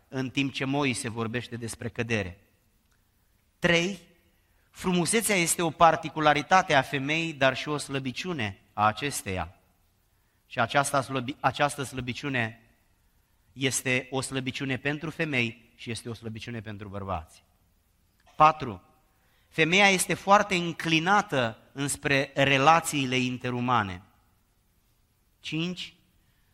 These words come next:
Dumnezeu interzice femeilor să își permită avortul pentru orice motiv. Șase, femeia cinstită este respectată în Biblie,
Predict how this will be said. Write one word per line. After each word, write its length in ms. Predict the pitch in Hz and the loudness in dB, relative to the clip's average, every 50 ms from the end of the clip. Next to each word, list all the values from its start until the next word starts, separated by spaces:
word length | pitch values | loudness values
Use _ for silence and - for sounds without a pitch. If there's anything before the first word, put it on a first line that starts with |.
| _ _ - 110 117 | _ _ -20 -12 -4
Dumnezeu 600 | 131 160 160 156 151 147 147 135 120 160 190 185 | -2 0 0 2 2 2 2 2 2 4 4 4
interzice 760 | 180 175 160 - 165 151 147 139 123 131 190 202 - - 180 | 4 2 0 0 0 0 0 0 0 0 -2 -2 0 -2 -4
femeilor 800 | 170 - 170 156 156 160 160 147 131 123 120 110 104 101 95 98 - _ _ _ _ _ _ _ _ _ _ _ | -4 -2 -4 -2 0 0 2 2 2 2 2 0 0 -2 -4 -8 -14 _ _ _ _ _ _ _ _ _ _ _
să 600 | _ - - - 147 139 135 127 123 123 - - - _ _ _ _ _ | _ -2 0 2 4 4 6 6 4 2 0 -6 -14 _ _ _ _ _
își 240 | - 156 147 - - | -2 -2 -2 -2 -2
permită 640 | - 156 147 139 139 151 180 180 - - 143 135 127 - | 0 0 2 2 2 0 -2 -2 0 0 0 0 2 6
avortul 760 | 147 139 131 120 135 165 165 139 127 - - 104 98 98 95 - _ _ _ | 6 6 6 4 2 2 2 2 0 -2 -6 -6 -6 -6 -10 -14 _ _ _
pentru 300 | - 123 117 - 123 127 | -6 -6 -6 -4 -4 -4
orice 240 | 127 123 120 - 120 | -4 -4 -4 -8 -8
motiv. 460 | 120 117 113 - - 110 90 85 - _ _ _ _ _ _ _ _ _ _ _ _ _ _ _ _ _ _ _ _ _ _ _ _ _ _ _ | -8 -8 -8 -8 -8 -8 -8 -10 -14 _ _ _ _ _ _ _ _ _ _ _ _ _ _ _ _ _ _ _ _ _ _ _ _ _ _ _
Șase, 600 | _ - - - 127 123 139 - - 175 175 175 - _ _ _ _ _ _ _ _ _ _ _ _ _ _ _ _ _ _ _ | _ -8 0 4 4 4 4 2 0 -2 -2 -4 -6 _ _ _ _ _ _ _ _ _ _ _ _ _ _ _ _ _ _ _
femeia 460 | _ - 170 160 156 180 208 220 208 | _ 0 2 4 6 6 6 6 6
cinstită 1080 | 208 - - 196 185 175 160 - - - - 214 202 - - 135 110 101 101 - - _ _ | 4 2 -2 0 0 2 2 2 0 0 0 -2 -4 -2 -2 -2 -2 -2 -2 -6 -14 _ _
este 540 | 147 143 147 143 - - - 151 139 - - | 0 0 0 0 0 -2 -2 -2 -2 -2 -2
respectată 1160 | 151 143 143 143 147 139 - - - - 147 139 - - - 196 190 160 - - 123 113 120 - | -2 0 2 2 2 2 0 -2 -2 -2 -4 -4 -4 2 4 4 6 6 4 0 -4 -4 -4 -6
în 220 | 139 127 123 120 117 | -6 -6 -4 -4 -2
Biblie, 580 | 127 151 135 120 113 107 101 98 95 95 - | -4 -4 -2 -2 -2 -2 -2 -2 -4 -6 -10